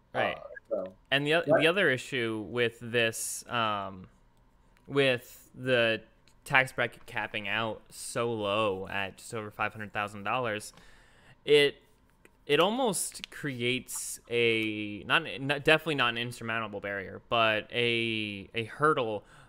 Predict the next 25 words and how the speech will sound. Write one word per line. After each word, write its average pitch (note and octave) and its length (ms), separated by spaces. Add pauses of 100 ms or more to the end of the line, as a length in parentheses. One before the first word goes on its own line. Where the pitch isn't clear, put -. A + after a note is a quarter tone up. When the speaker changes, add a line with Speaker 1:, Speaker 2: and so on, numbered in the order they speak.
(500)
Speaker 1:
for B2+ 480
people A#2 500
to - 180
get A2 280
over B2 400
to - 280
enter A#2 340
into A2 180
that G#2+ 160
millionaire G#2 480
class. G#2+ 680 (840)
Um, A#2+ 580 (540)
because C3+ 920 (1000)
in C#3+ 120
order G3 300
to, D3 460 (160)
i-, C3 100 (640)
in D#3 60
order A3+ 180
to F#3 60
get, C#3 320
break C#3 200
into C3 160
that G#2+ 220
class, G#2+ 680